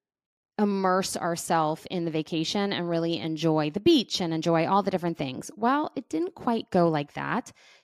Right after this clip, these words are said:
because transitioning into all the stimuli of the beach and the air and the shit you bring and the stimuli of the sound of the waves and all the people and, and the schlepping the shit to the beach, like,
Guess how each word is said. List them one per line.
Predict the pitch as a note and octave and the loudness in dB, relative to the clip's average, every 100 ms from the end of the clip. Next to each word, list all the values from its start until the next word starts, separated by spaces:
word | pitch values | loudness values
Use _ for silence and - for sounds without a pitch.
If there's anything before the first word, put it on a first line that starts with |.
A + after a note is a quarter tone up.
| _ | _
because | G#3 G3 G3 F3+ F3+ F3+ - - _ _ _ _ _ _ - | -10 -2 2 2 2 -2 -10 -18 _ _ _ _ _ _ -4
transitioning | A3+ G#3+ A3 A#3 A#3+ G#3+ G#3 | -2 0 2 0 0 -2 -2
into | - G#3 G#3 - G3 | -2 -4 -2 0 2
all | F#3 F3+ | 2 0
the | |
stimuli | F3+ - G#3+ G3 F3 E3 E3 | -2 -4 -2 0 0 0 0
of | F3 E3 E3 - _ _ _ _ _ _ - | 0 0 -2 -14 _ _ _ _ _ _ -6
the | F#3 | -4
beach | F3+ G#3+ - - | 0 -2 -2 -6
and | F#3+ F3+ | -6 -6
the | - | -4
air | G#3 F#3 E3 | 0 0 0
and | D3 E3+ E3+ E3 - _ _ _ | -2 -6 -6 -8 -12 _ _ _
the | F3 F3 E3 E3 D#3+ - - - _ _ _ - | -2 2 2 2 -2 -6 -20 -20 _ _ _ -16
shit | - - A#3+ G#3+ | -10 -4 -2 -4
you | F#3 F3 | -4 -4
bring | E3+ E3 D#3+ | -2 0 0
and | E3 E3 - _ _ _ | 0 -2 -8 _ _ _
the | - | -6
stimuli | - - G#3+ G3+ F#3+ | -4 -2 0 0 0
of | F#3 | 0
the | F#3+ | -2
sound | - A#3+ A3 G3 | -2 -2 0 0
of | |
the | F#3 | 0
waves | F3+ A3+ G3+ F#3 D#3+ | 2 2 2 -2 -2
and | E3+ E3+ | -4 -4
all | - | -6
the | F3+ | -6
people | - B3 A3 F#3+ F3 | -4 -2 4 4 4
and, | E3+ E3 | 0 -2
and | - E3+ | -4 -6
the | E3 | -6
schlepping | - - B3+ B3 A3 | -6 -4 -2 0 0
the | G#3 | -2
shit | - - A#3+ | -2 -2 -2
to | - | -2
the | G#3 | -4
beach, | G3 A3+ - | -2 -2 -2
like, | - F3+ | -2 -2